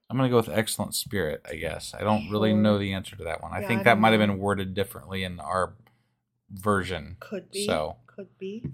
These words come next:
Speaker 1: I, I just don't recall that.
Speaker 2: Number nine.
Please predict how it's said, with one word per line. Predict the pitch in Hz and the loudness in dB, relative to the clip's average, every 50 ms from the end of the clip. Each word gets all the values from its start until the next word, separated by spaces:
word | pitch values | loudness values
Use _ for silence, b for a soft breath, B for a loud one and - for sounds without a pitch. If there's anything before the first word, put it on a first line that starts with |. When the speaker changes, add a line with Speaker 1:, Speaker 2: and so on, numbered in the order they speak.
| - - - - | -12 -18 -8 -4
Speaker 1:
I, | 107 110 92 80 | -4 -2 0 0
I | 110 | -2
just | 110 104 107 104 | -2 -2 -4 -4
don't | - 101 90 | -2 -4 -4
recall | 92 - - - 98 92 | -4 -6 -6 -4 -4 -4
that. | 85 82 82 - - _ _ _ _ _ _ _ | -4 -4 -6 -6 -8 _ _ _ _ _ _ _
Speaker 2:
Number | 220 220 226 240 247 269 262 254 | 0 0 2 4 8 8 8 8
nine. | 247 233 233 226 214 208 196 180 117 107 104 110 - | 8 4 6 6 6 4 4 0 -4 -10 -16 -20 -20